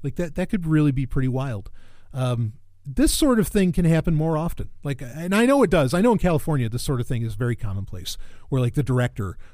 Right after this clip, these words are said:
will either come out before or after the film and, and talk about it. Or hell, like, The Rock,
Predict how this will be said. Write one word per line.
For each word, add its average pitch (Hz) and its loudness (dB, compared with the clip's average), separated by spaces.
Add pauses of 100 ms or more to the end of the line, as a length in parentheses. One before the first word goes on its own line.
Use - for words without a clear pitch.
will 120 0
either 117 0
come 123 0
out 110 -2
before 110 -2
or - -2
after 107 -2
the 98 -6
film 104 -4
and, 98 -8
and 110 -8
talk - -2
about 92 -6
it. 87 -8
Or 98 -6
hell, 120 -2 (340)
like, 117 -6 (100)
The 131 2
Rock, 135 0